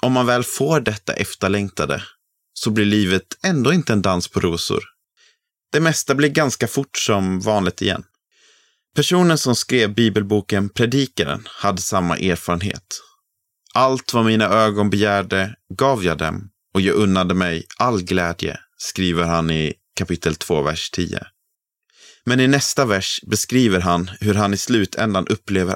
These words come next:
allt detta som tomt, som ett jagande efter vind. Inget av det han unnade sig kunde tillfredsställa honom på djupet.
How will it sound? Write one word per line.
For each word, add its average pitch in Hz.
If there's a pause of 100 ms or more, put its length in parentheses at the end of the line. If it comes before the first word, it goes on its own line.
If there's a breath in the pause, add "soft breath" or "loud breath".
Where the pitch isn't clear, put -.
allt 95 (220)
detta 87
som 85
tomt, - (140)
som 101
ett 90
jagande 95
efter 90
vind. 98 (1300 soft breath)
Inget 123
av 107
det 92
han 90
unnade 85
sig 76
kunde 87
tillfredsställa 80
honom 76
på -
djupet. -